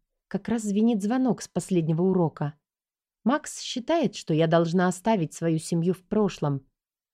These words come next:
Он за то, чтобы я навещала их не чаще раза в год. Когда муж говорит об этом, все его аргументы звучат так логично,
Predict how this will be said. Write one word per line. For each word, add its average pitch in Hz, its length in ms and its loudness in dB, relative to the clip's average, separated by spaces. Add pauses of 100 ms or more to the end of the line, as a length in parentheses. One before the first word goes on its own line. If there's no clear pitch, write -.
(120)
Он 190 200 6
за 175 160 4
то, 240 340 -2 (260)
чтобы 156 260 -4
я 170 140 2
навещала 180 540 0
их 160 200 -2
не 190 100 2
чаще 226 420 -2
раза 220 260 2
в 214 80 -4
год. 208 400 0 (720)
Когда 233 320 2
муж 269 320 -2
говорит 175 440 0
об 151 160 0
этом, 147 360 -2 (400)
все - 300 0
его 190 180 4
аргументы 190 600 4
звучат 175 560 -2
так 185 220 -2
логично, 170 800 -2